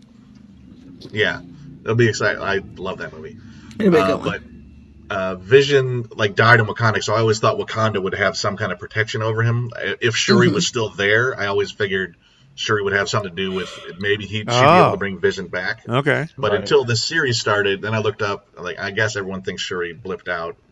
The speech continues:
Speaker 1: There may have been a shot of her or something in Endgame, uh, when they're
Speaker 3: Oh.
Speaker 1: trying to, uh, analyze who's dead and who's not.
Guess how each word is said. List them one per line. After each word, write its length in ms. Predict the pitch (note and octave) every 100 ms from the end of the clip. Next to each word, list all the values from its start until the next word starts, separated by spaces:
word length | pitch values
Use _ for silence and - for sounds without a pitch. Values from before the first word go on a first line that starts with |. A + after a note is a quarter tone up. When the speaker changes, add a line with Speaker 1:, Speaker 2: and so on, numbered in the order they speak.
| _ F#2
Speaker 1:
There 160 | F#2
may 280 | F#2+ G2+ G2+
have 180 | G2 F2+ F#2
been 160 | G2 F2+
a 40 |
shot 360 | - G2 F#2+ F2+
of 100 | G2
her 220 | F2 E2+
or 60 |
something 500 | - F2+ - F2 E2 - _ _ _ _ _
in 280 | F2+ F2 F2
Endgame, 720 | F2 F#2 F2+ F#2 E2+ E2+ E2 - _ _ _ _ _ _
uh, 240 | E2 E2 -
when 420 | G#2 A2+ A#2+ A2+
they're 100 | G#2
Speaker 3:
Oh. 20 |
Speaker 1:
trying 260 | F#2+ E2+ E2
to, 120 | D#2+ - _ _ _ _ - -
uh, 200 | D#2+ -
analyze 560 | F#2+ F#2 F2+ E2+ E2+ -
who's 560 | G2 F2 E2+ - - A2+ _ _ F#2
dead 220 | F#2+ F2+ F2+
and 100 | F2
who's 180 | F#2 F2
not. 280 | F2+ E2+